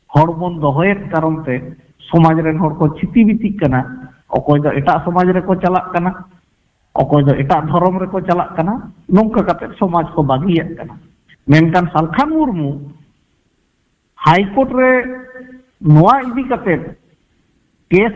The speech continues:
ᱠᱮᱫᱟᱭ ᱮᱵᱚᱝ ᱠᱮᱥ ᱠᱟᱛᱮᱫ ᱥᱚᱝᱵᱤᱫᱷᱟᱱ ᱡᱟᱦᱟᱸ ᱟᱵᱚᱣᱟᱜ ᱥᱚᱢᱟᱡᱽ ᱨᱮ ᱵᱟᱝ ᱛᱟᱦᱮᱸ ᱠᱟᱱᱟ, ᱚᱱᱟ ᱥᱚᱝᱵᱤᱫᱷᱟᱱ ᱞᱟᱹᱜᱩᱭᱮᱱᱟ ᱡᱮ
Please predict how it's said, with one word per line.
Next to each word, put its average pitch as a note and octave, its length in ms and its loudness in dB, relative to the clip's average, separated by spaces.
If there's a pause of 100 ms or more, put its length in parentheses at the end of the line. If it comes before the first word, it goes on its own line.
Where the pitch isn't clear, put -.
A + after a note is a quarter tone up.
ᱠᱮᱫᱟᱭ A3 260 2 (120)
ᱮᱵᱚᱝ G#3 380 0
ᱠᱮᱥ G3+ 180 -2 (120)
ᱠᱟᱛᱮᱫ G#3+ 340 0 (2000)
ᱥᱚᱝᱵᱤᱫᱷᱟᱱ A3+ 640 0 (840)
ᱡᱟᱦᱟᱸ F3+ 280 2 (100)
ᱟᱵᱚᱣᱟᱜ F3+ 640 -2
ᱥᱚᱢᱟᱡᱽ F3+ 320 2
ᱨᱮ F#3+ 140 -2
ᱵᱟᱝ D3 340 -6
ᱛᱟᱦᱮᱸ F3 240 -2
ᱠᱟᱱᱟ, A#2 200 -8 (540)
ᱚᱱᱟ D#3 220 2 (160)
ᱥᱚᱝᱵᱤᱫᱷᱟᱱ F3 480 0
ᱞᱟᱹᱜᱩᱭᱮᱱᱟ C#3+ 720 -6 (720)
ᱡᱮ D3+ 200 6